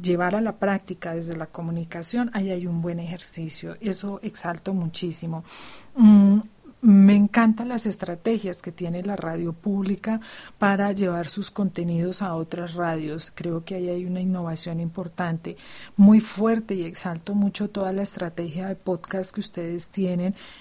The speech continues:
Eh, es una herramienta y un capital muy valioso para la gente desde la perspectiva cultural y, y la cifra que tienen allí, cómo lo están moviendo,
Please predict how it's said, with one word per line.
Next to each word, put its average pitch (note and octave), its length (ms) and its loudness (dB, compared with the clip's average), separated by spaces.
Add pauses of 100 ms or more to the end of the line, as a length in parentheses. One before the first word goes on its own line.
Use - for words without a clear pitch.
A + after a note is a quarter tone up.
(140)
Eh, E3+ 440 -6
es F#3+ 160 -4
una F3+ 180 -4
herramienta F3 680 -4
y F#3 80 -4
un F3+ 100 -6
capital E3 580 -8
muy F#3+ 300 4
valioso F3+ 560 -4
para F#3+ 240 -8
la E3 160 -8
gente D#3+ 540 -4
desde F3+ 280 -6
la D#3+ 120 -6
perspectiva D#3+ 720 -10
cultural E3 600 -6
y, F#3 180 -6
y G3 120 -10
la E3 200 -8
cifra G3+ 440 -2
que G3+ 140 -12
tienen F3 320 -8
allí, G3+ 400 -4
cómo G3 260 -4
lo F#3 80 -6
están E3+ 260 -10
moviendo, G#3 540 -2